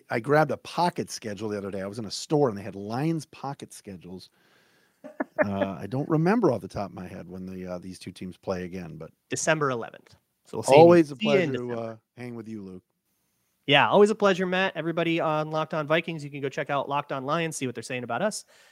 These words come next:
Speaker 2: And, uh, Locked On Lions listeners, you're more than welcome to come over, scout the enemy over here. Um,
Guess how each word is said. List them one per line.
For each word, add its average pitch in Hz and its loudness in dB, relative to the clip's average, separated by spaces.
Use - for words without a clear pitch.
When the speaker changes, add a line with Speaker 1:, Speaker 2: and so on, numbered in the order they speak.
Speaker 2:
And, 113 -8
uh, 107 -4
Locked 123 0
On 127 -2
Lions 123 -4
listeners, 120 -10
you're 113 -12
more 117 -8
than 117 -10
welcome 117 -6
to 107 -10
come 117 -10
over, 110 -8
scout - 2
the 117 -8
enemy 110 -8
over 120 -2
here. 110 -6
Um, 101 -2